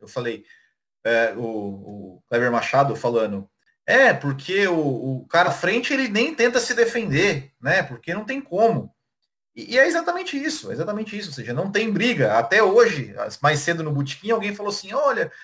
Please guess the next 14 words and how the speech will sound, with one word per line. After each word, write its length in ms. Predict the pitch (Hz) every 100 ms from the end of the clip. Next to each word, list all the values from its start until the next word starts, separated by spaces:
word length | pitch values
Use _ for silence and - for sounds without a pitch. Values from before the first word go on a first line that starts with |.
| -
mas 100 | 208
eu 80 | -
prefiro 440 | 254 233 247 240
que 100 | 220
seja 300 | - 220 196
assim 520 | 143 - 233 294 233 202 - -
do 100 | 202
que, 100 | 208
de 120 | 262
repente, 580 | 254 262 220 254 277 -
ter 340 | 247 240 262 262
uma 140 | 240
corrida 480 | 233 202 247 262 220
que, 220 | 220 233